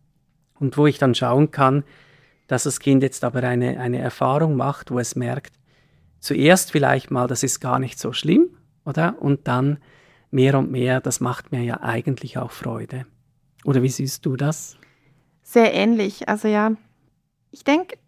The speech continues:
Speaker 2: je nachdem, wie alt das Kind ist, wenn ich jetzt an so meine Jugendlichen im Clever Lernen zum Beispiel denke, da ist das Thema Belohnung auch immer mal wieder aufgekommen. Wir schreiben darüber ja auch im,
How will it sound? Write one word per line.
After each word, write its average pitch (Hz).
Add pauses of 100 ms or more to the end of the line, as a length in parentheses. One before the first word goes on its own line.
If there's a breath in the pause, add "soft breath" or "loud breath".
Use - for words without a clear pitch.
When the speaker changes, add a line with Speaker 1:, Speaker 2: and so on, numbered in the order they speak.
(140)
Speaker 2:
je 254
nachdem, 269
wie 233
alt 247
das 277
Kind 277
ist, 269
wenn 226
ich 220
jetzt 220
an 208 (260)
so -
meine 220
Jugendlichen 240
im 220
Clever 214
Lernen 214
zum 233
Beispiel 226
denke, 214
da 233
ist 262
das 247
Thema 240
Belohnung 220
auch 330
immer 359
mal 311
wieder 285
aufgekommen. 277
Wir 226
schreiben 208
darüber 208
ja 208
auch 196
im, 214